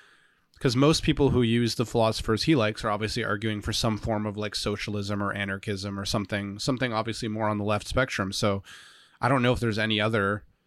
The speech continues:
who, uh, philosophers who use the same and, and come up with a decidedly r-, uh, right-wing, you know, kind of, like, authoritarian, um,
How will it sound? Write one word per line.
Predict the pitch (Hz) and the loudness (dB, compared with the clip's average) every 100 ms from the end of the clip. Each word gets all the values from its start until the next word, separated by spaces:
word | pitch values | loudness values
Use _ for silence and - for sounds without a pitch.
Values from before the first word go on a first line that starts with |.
| _ - | _ -4
who, | - - | -2 0
uh, | 107 101 | 2 2
philosophers | 98 110 101 101 - 104 | 0 0 0 0 -2 -2
who | 113 | 0
use | 104 117 107 | 0 0 0
the | 113 | -4
same | - 139 120 110 | 0 2 2 2
and, | 104 | -2
and | 107 104 | -4 -4
come | - 127 113 | 0 2 4
up | 117 120 | 2 2
with | 113 | 0
a | 113 | 0
decidedly | 107 107 - 113 123 117 113 110 104 | -2 0 2 2 2 0 0 0 0
r-, | 101 104 110 - | -2 0 2 4
uh, | 110 104 | 2 2
right-wing, | 101 135 127 110 117 107 101 98 _ _ _ _ _ _ _ | 4 4 4 2 2 2 -2 -6 _ _ _ _ _ _ _
you | - | 2
know, | 113 104 | 4 4
kind | - 113 | 4 2
of, | 107 | 2
like, | 110 | 0
authoritarian, | 113 - 117 107 - 110 104 101 98 104 - _ _ _ _ _ _ - | 0 2 4 4 4 4 2 0 -4 -8 -16 _ _ _ _ _ _ -2
um, | 104 98 95 101 | 0 0 -2 -8